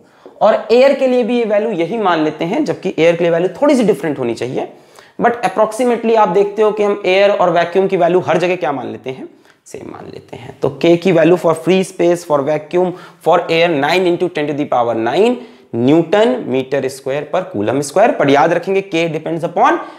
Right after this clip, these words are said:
medium। अभी water में के की value पूछेगा तो अलग होगा, mica में पूछेगा अलग होगा, अलग ऑयल में पूछेगा अलग होगा। ये हम अगले lecture में discuss करेंगे कि के कैसे medium पे depend करता है। अगला lecture जो होगा,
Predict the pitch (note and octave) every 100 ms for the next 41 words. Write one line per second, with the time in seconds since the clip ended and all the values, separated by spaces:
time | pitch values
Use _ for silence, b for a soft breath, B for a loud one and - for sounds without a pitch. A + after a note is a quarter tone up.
0 | - C3 C#3 B2 A2+ A2+ D3+ C3 C#3 C#3
1 | F3+ F3+ F3+ E3+ E3+ D#3+ E3 D#3+ F3 D#3
2 | D#3 - C3+ D3+ D3 D3 D3 C3 C3 C#3+
3 | F3 F3 E3 E3 D#3+ B2+ A#2+ C#3+ C#3 C#3
4 | D3 - D#3 F3 D3 C3+ D#3+ F#3 F3 D#3+
5 | E3 E3 B3+ B B B - G2 - -
6 | G2 - - B B C#3 B3 D4+ D4 -
7 | G3+ C#4+ C#4 - G#3 F3 D#3+ - D3 -
8 | B2+ B2 E3+ G3 - A3+ B3 B3 D#3+ C3
9 | - A#3+ F3 A#2 G#2 A2 - F3+ - F#2+
10 | G#2 G2+ B2 C3 E3+ E3+ E3+ D3+ D#3 C3+
11 | D#3 A#3+